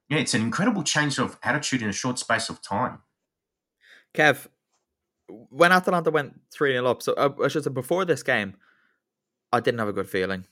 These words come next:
Speaker 2: because, uh, Atalanta aren't good against bad teams.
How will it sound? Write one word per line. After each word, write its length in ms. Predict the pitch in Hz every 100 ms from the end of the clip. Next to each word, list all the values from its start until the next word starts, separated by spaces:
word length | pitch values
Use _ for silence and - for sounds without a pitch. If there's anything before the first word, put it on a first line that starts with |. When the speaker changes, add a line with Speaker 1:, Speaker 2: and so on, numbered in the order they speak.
| -
Speaker 2:
because, 560 | 98 101 98 98 - _ _ - - -
uh, 120 | - -
Atalanta 480 | 131 131 127 123 117
aren't 280 | 104 113 -
good 120 | 113
against 240 | 104 98
bad 240 | 101 98 92
teams. 380 | 107 107 107